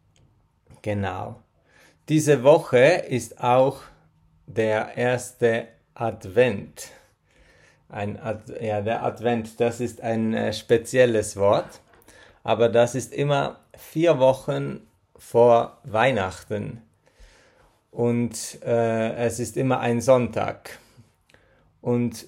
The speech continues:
wir haben dann oft so vier Kerzen. Eine Kerze, das, ja, das ist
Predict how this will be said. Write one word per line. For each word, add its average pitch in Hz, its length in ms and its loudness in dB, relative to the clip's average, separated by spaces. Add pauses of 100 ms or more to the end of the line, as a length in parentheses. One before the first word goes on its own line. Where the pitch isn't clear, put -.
(100)
wir 117 340 2
haben 131 640 4
dann 131 200 4
oft - 400 0
so 120 600 6 (580)
vier 156 380 0
Kerzen. 131 840 0 (1400)
Eine 101 240 -8
Kerze, 113 560 0
das, 104 440 -6
ja, 107 180 -4
das 110 320 -6
ist - 360 -16